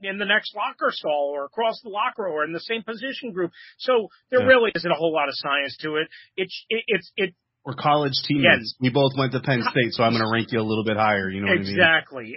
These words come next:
Speaker 1: Uh, it's,
Speaker 2: Yeah.
Speaker 1: it's almost like all-star voting, but maybe a little bit more serious than that. But either way, it should be taken with a gigantic grain of salt. We know Terry McLaurin is really good. You know, next year, maybe you'll see Terry McLaurin. Maybe you'll see Montez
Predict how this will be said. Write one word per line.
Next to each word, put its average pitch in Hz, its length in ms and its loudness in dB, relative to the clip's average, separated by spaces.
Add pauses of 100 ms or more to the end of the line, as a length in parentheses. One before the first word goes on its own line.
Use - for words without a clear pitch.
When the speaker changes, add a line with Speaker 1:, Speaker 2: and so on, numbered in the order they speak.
Speaker 1:
Uh, 180 220 2
it's, 220 220 -2
Speaker 2:
Yeah. 269 100 -2
Speaker 1:
it's - 100 -2
almost 294 340 0
like 240 180 -2
all-star 175 500 2
voting, 160 720 -4
but 165 180 2
maybe 175 320 -2
a 143 80 -2
little 180 380 -4
bit 180 200 -4
more 185 160 -4
serious 185 460 -6
than 170 140 -8
that. 175 240 -2
But 185 120 -6 (360)
either 262 240 -2
way, 185 160 2
it 170 80 -2
should 165 140 -12
be 160 100 -6
taken 185 340 -4
with 165 140 0
a 151 80 -4
gigantic 156 680 -2
grain 160 260 -4
of 147 80 -8
salt. 156 340 -2 (360)
We 240 260 -2
know 233 320 2
Terry 190 300 2
McLaurin 156 520 -4
is 127 220 -10
really 160 240 -4
good. 156 240 0 (300)
You 285 80 -6
know, 185 80 -2
next 160 360 0
year, 277 220 -8 (140)
maybe 147 240 -8
you'll 180 120 -2
see 233 280 -12
Terry 214 260 0
McLaurin. 240 520 -8 (260)
Maybe 165 220 -4
you'll 180 160 -2
see 208 220 -10
Montez 196 640 -4